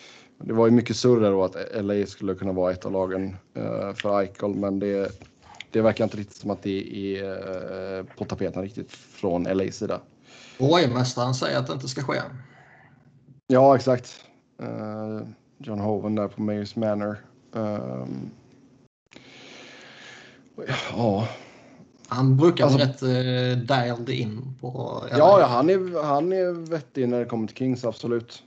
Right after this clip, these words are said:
Speaker 1: Och som sagt, jag tror att priset för Eichel, även fast det hade liksom varit en rejäl jäkla uppgradering såklart, och, och kunna köra Kopitar och Eichel som one-two punch på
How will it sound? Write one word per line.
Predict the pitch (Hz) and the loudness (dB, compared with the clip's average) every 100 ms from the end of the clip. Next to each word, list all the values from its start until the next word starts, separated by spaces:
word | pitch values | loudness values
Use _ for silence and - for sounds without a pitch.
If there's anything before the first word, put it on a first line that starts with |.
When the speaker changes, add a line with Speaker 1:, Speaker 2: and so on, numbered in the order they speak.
| _ | _
Speaker 1:
Och | - 117 113 113 110 107 101 117 | -2 0 2 2 0 -2 -6 -10
som | - 117 | -8 -4
sagt, | 110 104 | -2 -2
jag | 110 | -2
tror | 113 107 | 0 0
att | - | -2
priset | - 113 98 - 117 | -2 0 0 -4 -4
för | - 117 | 2 2
Eichel, | 104 101 110 104 101 - _ _ _ _ _ _ _ - | 2 -2 -2 0 0 -4 _ _ _ _ _ _ _ -2
även | 110 101 | 2 2
fast | 110 107 | 0 0
det | 127 | 4
hade | 120 | 4
liksom | 117 113 117 | 2 -2 -2
varit | 104 | -2
en | 98 98 | -4 -4
rejäl | 104 107 113 113 113 | -4 0 2 2 2
jäkla | 113 101 110 | 0 -2 -4
uppgradering | 104 - 101 98 98 107 107 | -6 -4 -4 -2 0 -2 -4
såklart, | 113 107 101 98 107 | -6 0 0 0 -4
och, | - - | -8 -10
och | 90 - 104 | -8 -6 -6
kunna | - 107 | -2 0
köra | 98 104 101 | 2 2 2
Kopitar | - 104 104 104 101 | 2 -2 -2 -2 -2
och | 101 - 104 98 98 - - 107 | -2 -2 0 0 -2 -6 0 0
Eichel | 92 104 104 | 0 -4 -6
som | - 101 98 98 - - - - - - | -4 -2 -2 -6 -18 -20 -20 -20 -12 0
one-two | 110 101 104 101 | 2 2 -2 -4
punch | 107 104 - | -2 -2 -4
på | - 98 98 | -6 -4 -2